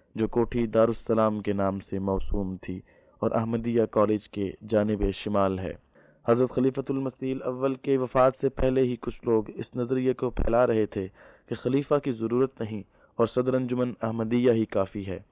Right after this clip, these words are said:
گویا کہ وہ قدرت ثانیہ کی اس نعمت کو کاٹ دینا چاہتے تھے، جس کے ہمیشہ رہنے کا وعدہ اللہ تعالیٰ نے دیا تھا۔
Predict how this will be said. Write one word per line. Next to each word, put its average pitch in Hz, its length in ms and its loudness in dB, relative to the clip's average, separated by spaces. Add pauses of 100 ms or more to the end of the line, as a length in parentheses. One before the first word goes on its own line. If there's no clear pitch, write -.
(400)
گویا 110 240 6
کہ 123 120 0
وہ 120 160 2
قدرت 120 360 -4 (120)
ثانیہ 123 480 0
کی 120 140 0
اس 117 160 -8
نعمت 120 340 -4
کو 120 120 -2 (100)
کاٹ 120 340 4
دینا 104 200 -2
چاہتے 95 360 -10
تھے، 95 160 -12 (840)
جس 117 160 -2
کے 127 140 0
ہمیشہ 131 420 2
رہنے 131 340 2
کا 120 100 -2
وعدہ 110 360 4 (200)
اللہ 107 240 0
تعالیٰ 107 360 4
نے 110 120 -2
دیا 104 260 -2
تھا۔ 90 180 -8